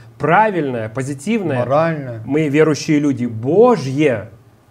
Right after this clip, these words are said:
Speaker 1: цинично отвергают и насмехаются над этим. Сегодня этого, к сожалению, вдоволь.
Speaker 2: Мгм. Толик, э, о чем бы я хотел, чтобы мы поговорили сейчас? Вопрос гуманизма. Сегодня мы знаем, что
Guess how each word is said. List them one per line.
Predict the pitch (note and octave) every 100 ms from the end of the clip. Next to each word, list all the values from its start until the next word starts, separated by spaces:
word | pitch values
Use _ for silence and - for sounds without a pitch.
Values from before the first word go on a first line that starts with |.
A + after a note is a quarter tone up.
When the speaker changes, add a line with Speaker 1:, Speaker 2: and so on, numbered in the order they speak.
| _ _ _ -
Speaker 1:
цинично | - E3+ F3 G#3 - D3+
отвергают | C#3+ D3+ C#3+ F3 D#3+
и | C3+
насмехаются | C3 - C3 D3+ C#3 B2+ A#2+
над | A2
этим. | G#2+ G#2 - - _ -
Сегодня | G3 B3 G#3
этого, | F3+ F3+ E3 D#3+
к | D#3
сожалению, | C#3+ C3+ C#3+ D#3 C#3+ C3+ - -
вдоволь. | A#2+ B2 C3 G#2+ G2+ G2+ - - -
Speaker 2:
Мгм. | C3 C3 B2+ B2+ A2+ - -
Толик, | D#3+ D3+ C3+ A#2
э, | B2+ C3 C3
о | C3
чем | - G3+ F3
бы | D3 C#3 C3+
я | C#3+
хотел, | C#3 C#3+ C3
чтобы | C3 C3
мы | C3
поговорили | B2+ B2 B2+ B2+ B2
сейчас? | A2+ A#2+ A#2 - - - B2+
Вопрос | D3+ F#3+ D#3+
гуманизма. | A#2+ D3 D3 C#3+ A#2+ G#2 G#2 G2+
Сегодня | A#2+ D3 D#3 C3+ C3
мы | C3+
знаем, | A#2 D#3+ C#3+ A#2+
что | - B2 A2